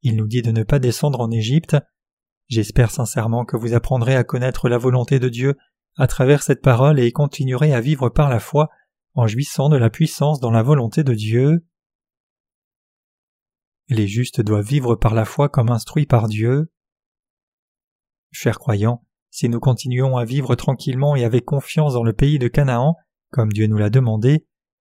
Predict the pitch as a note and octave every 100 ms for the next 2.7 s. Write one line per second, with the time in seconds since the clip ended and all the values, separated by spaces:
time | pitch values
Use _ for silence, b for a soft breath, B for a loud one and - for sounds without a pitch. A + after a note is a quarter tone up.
0 | _ - A#2 A#2 G#2+ A#2+ - A#2 A2 A2+
1 | A2+ A#2 B2+ - C3+ - C3 B2 B2+ A#2
2 | A#2 B2 C3 A#2+ A2+ B2+